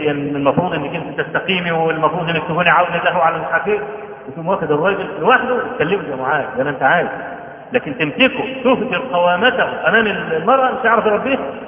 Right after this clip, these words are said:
ولا يعرف يمسكها ولا يعرف يمضي عليها كلمة. فبرضه إحنا نراعي المسألة دي. أنا عايز أعاتبه، أخده وأعاتبه وأجيب مجلس رجال أو حق معاه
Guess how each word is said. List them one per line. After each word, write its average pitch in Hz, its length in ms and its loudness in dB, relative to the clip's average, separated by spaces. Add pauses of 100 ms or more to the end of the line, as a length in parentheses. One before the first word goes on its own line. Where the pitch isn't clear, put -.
(100)
ولا 180 160 4
يعرف 208 240 4
يمسكها 202 300 0
ولا 240 120 6
يعرف 226 220 2
يمضي 220 220 2
عليها 185 260 2
كلمة. 135 280 -2 (840)
فبرضه 233 340 6
إحنا 208 180 -2
نراعي 247 300 6
المسألة 202 400 0
دي. 151 100 -2 (640)
أنا 196 120 6
عايز 185 160 4
أعاتبه، 220 520 0 (200)
أخده 208 260 2
وأعاتبه 160 300 4 (240)
وأجيب 165 240 0 (160)
مجلس 165 340 -2
رجال 151 400 0
أو 143 80 -2
حق - 340 2
معاه 208 300 4